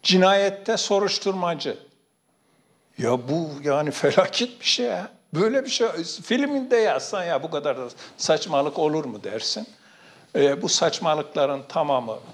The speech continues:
olmuş. Tam on bir ay geçti. Bugün bir Aralık. Ayın, e, otuzunda bir sene olacak. On iki ay olacak.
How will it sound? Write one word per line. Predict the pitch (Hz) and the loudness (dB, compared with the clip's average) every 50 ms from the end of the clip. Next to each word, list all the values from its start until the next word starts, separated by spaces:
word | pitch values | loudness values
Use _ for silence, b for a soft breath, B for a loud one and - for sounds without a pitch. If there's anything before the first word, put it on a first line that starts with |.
| - - - | -20 -6 0
olmuş. | - 147 156 151 135 127 120 147 - - - - - - - - _ | 2 4 4 4 2 -2 -6 -6 -6 -6 -8 -8 -10 -14 -20 -16 _
Tam | - - 214 202 202 | 2 4 4 6 6
on | 190 180 175 165 | 4 4 2 2
bir | 160 147 | 2 2
ay | 139 135 139 131 | 2 2 2 0
geçti. | 120 110 107 - - - - 147 143 143 | -2 -4 -4 -4 -6 -8 -10 -10 -10 -8
Bugün | 143 135 - 135 135 131 | -10 -8 -8 -10 -8 -6
bir | 139 131 | -4 -2
Aralık. | 123 107 104 110 107 101 120 - 95 - - - b b b b b b b _ | 0 0 0 -2 -4 -4 -4 -6 -6 -8 -10 -16 b b b b b b b _
Ayın, | - - 135 135 135 139 135 139 - - - - - | 2 4 4 4 2 -2 -6 -10 -14 -16 -16 -14 -10
e, | 135 135 139 127 - | -8 -6 -6 -6 -6
otuzunda | - 139 135 135 - - 127 127 127 123 113 131 127 117 117 | -4 -4 -4 -4 -4 -8 -6 -6 -4 -2 0 0 0 0 -2
bir | 135 123 | -2 -2
sene | 104 - - 127 117 117 120 | -2 -4 -4 -4 -4 -6 -6
olacak. | 117 107 95 92 98 - 80 - - - - - | -6 -6 -8 -10 -8 -6 -6 -6 -6 -8 -10 -10
On | 113 | -10
iki | 104 107 - - - 113 | -10 -8 -6 -2 0 0
ay | 117 117 110 | 0 0 -2
olacak. | 101 110 110 104 - 147 156 170 - - | -6 -6 -8 -6 -4 -4 -4 -4 -6 -10